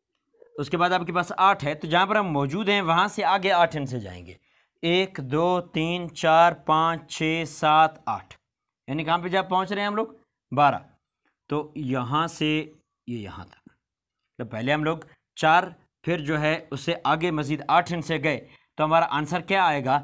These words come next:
बारह। तो जहाँ पर हम मौजूद हैं वो, वो हमारा आंसर है।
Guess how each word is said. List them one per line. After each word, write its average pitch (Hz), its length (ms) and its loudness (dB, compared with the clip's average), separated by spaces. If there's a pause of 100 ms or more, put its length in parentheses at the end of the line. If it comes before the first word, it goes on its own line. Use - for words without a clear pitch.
(320)
बारह। 151 360 6 (420)
तो 143 60 -6
जहाँ 151 200 -2
पर 175 100 2
हम 165 100 2
मौजूद 147 420 -2
हैं 143 160 -2
वो, 127 320 -2
वो 117 100 -6
हमारा 117 260 -6
आंसर 95 340 -20
है। - 160 -20